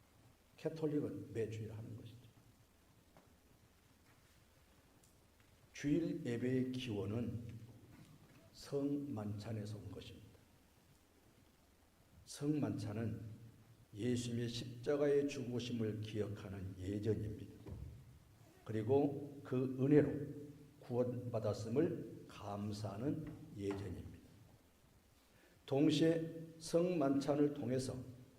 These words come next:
다시 한번 죄사함의 은혜를 받고 거듭난 무엇보다도 중요한 예전입니다. 오늘 이 성만찬에 참여하는 모든 성도님들이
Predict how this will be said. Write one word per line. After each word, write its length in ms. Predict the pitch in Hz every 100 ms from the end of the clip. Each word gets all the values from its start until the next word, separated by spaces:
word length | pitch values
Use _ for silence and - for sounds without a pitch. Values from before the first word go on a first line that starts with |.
| - - - - -
다시 360 | - 113 110 135
한번 720 | 123 123 147 - - - - -
죄사함의 640 | 123 127 131 139 127 131
은혜를 420 | 127 107 101 90
받고 640 | 95 92 - 123 139 - - - - - - - -
거듭난 800 | 120 123 143 117 85 - - - - - - - -
무엇보다도 1040 | 107 139 147 151 151 147 160 - - - - -
중요한 800 | - - 123 120 113 110 131 135 - - -
예전입니다. 760 | 101 101 101 95 - - - - - - - - - _ - - - - _ _ _ - - -
오늘 220 | 139 143
이 120 | 147 143
성만찬에 800 | - 165 170 165 160 165 165
참여하는 600 | - 156 156 147 147 143
모든 520 | 117 127 151 156 165 165
성도님들이 1080 | - 127 117 110 104 101 92 110 107 -